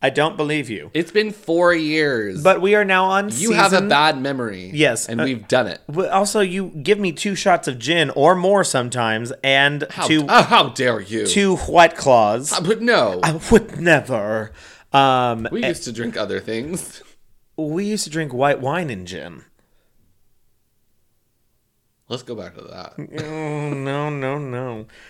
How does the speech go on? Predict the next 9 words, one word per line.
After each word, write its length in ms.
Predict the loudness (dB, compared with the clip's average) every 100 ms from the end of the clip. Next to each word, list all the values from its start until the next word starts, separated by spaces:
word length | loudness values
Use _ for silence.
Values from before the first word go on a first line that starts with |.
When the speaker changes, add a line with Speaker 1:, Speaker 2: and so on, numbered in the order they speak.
| _ _ 0
Speaker 1:
Um, 720 | 2 2 2 2 -2 -10 -14 _
yeah, 280 | -12 -8 -8 -10
rough. 420 | -10 -12 -20 -20 _ _ _ _ _
We 120 | -6 0
did 160 | 0
do 100 | 2
that 160 | 2 2
once 260 | 2 0
recently. 540 | -2 -2 -6 -10 -12